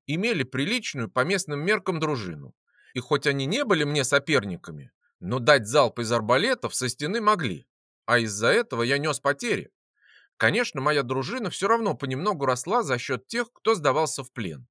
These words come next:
Только качество этих солдат было не самое лучшее,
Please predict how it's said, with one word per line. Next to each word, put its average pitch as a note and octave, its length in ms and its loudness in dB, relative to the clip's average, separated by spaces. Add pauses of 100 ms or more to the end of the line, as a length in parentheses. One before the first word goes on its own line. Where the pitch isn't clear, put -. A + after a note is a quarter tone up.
(520)
Только A#2+ 320 0
качество F3 680 0
этих C3+ 320 -6
солдат C#3+ 640 -4
было G#3 240 4
не G3+ 100 -4
самое C#3+ 400 2
лучшее, B2 500 -6